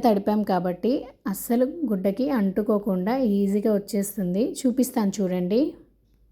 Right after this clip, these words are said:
చెయ్యిని ఒక్కసారి తడిపేసేసుకొని ఈ విధంగా చూశారంటే చేతికి అంటుకోలేదంటే ఆవిరి కుడుము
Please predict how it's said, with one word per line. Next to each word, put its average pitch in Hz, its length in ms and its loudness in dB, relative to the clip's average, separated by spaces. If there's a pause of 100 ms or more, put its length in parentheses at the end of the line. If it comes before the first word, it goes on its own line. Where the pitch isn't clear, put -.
(500)
చెయ్యిని 302 420 8
ఒక్కసారి 226 460 0
తడిపేసేసుకొని 208 800 0 (140)
ఈ 233 120 4
విధంగా 208 360 2
చూశారంటే 196 500 0 (100)
చేతికి 262 340 4
అంటుకోలేదంటే 220 720 2 (300)
ఆవిరి 202 320 2
కుడుము 214 260 4